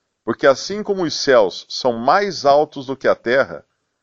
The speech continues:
assim são os meus caminhos mais altos do que os vossos caminhos, e os meus pensamentos mais altos do que os vossos pensamentos."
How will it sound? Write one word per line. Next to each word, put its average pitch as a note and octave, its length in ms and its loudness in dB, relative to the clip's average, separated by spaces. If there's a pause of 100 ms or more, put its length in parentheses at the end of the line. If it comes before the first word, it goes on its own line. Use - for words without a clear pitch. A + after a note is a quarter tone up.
(160)
assim A#2 400 -2
são C#3 320 0
os A#2 100 -4
meus B2+ 320 -4
caminhos D3 720 -6
mais B2 540 -4
altos A#2+ 540 0
do A2 120 -6
que - 160 -10
os A#2+ 160 -4
vossos G#2+ 440 0
caminhos, G#2+ 640 -6 (560)
e A2+ 80 -4
os G#2+ 100 -2
meus D3+ 260 0
pensamentos C3+ 840 -4 (300)
mais C#3+ 540 -2
altos D3 440 2
do A#2 100 -6
que A2+ 160 -10
os A#2 160 -6
vossos A2 400 0
pensamentos." - 800 -18